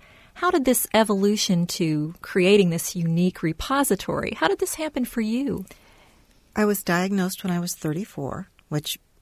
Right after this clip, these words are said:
Speaker 2: was thirty years ago. It's, it shocks me to say that. And then I had a second breast cancer. Uh,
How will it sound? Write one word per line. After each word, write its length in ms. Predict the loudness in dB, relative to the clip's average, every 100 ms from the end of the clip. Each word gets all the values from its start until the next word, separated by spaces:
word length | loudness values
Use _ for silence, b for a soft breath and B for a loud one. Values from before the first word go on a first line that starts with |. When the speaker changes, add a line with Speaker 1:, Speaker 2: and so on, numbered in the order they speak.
| _ _ _
Speaker 2:
was 160 | -6 0
thirty 300 | 6 6 6
years 360 | 2 0 0
ago. 240 | -2 -2 -2
It's, 300 | -2 -6 -4
it 160 | -4
shocks 480 | 0 6 8 6 -2
me 80 | -4
to 80 | -2
say 220 | 0 0
that. 240 | 2 -2 -4 -4
And 140 | -2
then 100 | 0
I 40 |
had 160 | 0 0
a 40 |
second 420 | 0 -2 0 -4 -6 _ _ _
breast 220 | 0 0 2
cancer. 400 | -2 -2 -4 -4
Uh, 260 | -4 -6